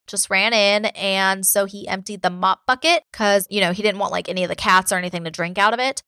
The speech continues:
Um, and he poured the water on the front walkway and then placed the bucket and the mop there. And then he grabbed the mail too. So just, you know,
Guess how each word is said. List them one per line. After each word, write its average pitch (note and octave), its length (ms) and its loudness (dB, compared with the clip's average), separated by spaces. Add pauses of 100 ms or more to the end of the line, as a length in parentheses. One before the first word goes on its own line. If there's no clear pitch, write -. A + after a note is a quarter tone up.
(120)
Um, F#3 340 4
and F#3+ 80 -6
he F#3 80 -8
poured A3+ 480 -2
the G#3+ 100 0
water G3 680 4
on F#3+ 200 -6
the F#3+ 180 -14
front - 380 -4
walkway B3+ 640 2
and G#3 140 -4
then F#3+ 100 -6
placed - 560 -4 (140)
the F#3 360 2
bucket F3+ 320 0
and E3+ 140 -6
the D#3 60 -2
mop D#3+ 440 0
there. C#3+ 600 -2 (160)
And F#3+ 160 -2
then F#3+ 100 -4
he G3 140 -6
grabbed F#3 320 0
the E3+ 80 -4
mail D#3 320 -4
too. - 280 -6
So F#3 200 0
just, E3+ 320 0
you F3+ 80 -2
know, C#3+ 200 -2